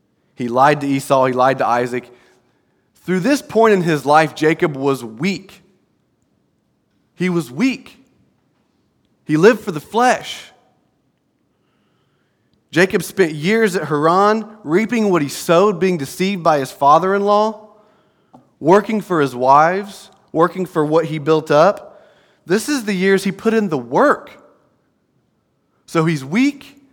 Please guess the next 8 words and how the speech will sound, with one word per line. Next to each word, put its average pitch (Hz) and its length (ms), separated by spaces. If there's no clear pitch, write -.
then 170 120
he 196 80
puts 214 280
in 190 160
the 135 80
work, 185 460
twenty 247 320
years, 240 600